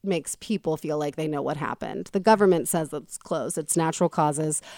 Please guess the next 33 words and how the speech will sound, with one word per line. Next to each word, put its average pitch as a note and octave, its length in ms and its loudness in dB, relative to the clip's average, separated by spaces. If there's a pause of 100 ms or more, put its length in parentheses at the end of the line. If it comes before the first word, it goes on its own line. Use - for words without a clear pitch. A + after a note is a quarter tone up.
(200)
Another G3 380 6
thing G3+ 180 6
was E3+ 140 2
there E3 160 0
was D#3+ 120 -2
some E3 220 0
eyewitnesses E3+ 960 2
to - 100 0
the D#3+ 140 -2
funeral, E3+ 440 0
'cause - 140 -10
the E3+ 80 -4
funerals G3+ 540 2
were C#3+ 100 -10
huge - 680 0
for F#3 100 -8
these D3+ 280 -8
hikers, D3+ 420 -6
'cause F3 160 -4
this F3 160 -2
was F3+ 160 -4
just, F3 200 -6
the F3+ 80 -8
story G3 520 0
that C#3+ 220 -6
the D#3+ 100 -10
whole G3 500 0
country G3+ 380 -2
was D#3+ 180 -4
like, D#3+ 160 -8
"What A#3+ 320 -2
happened A3 460 0
here?" D#3 320 -8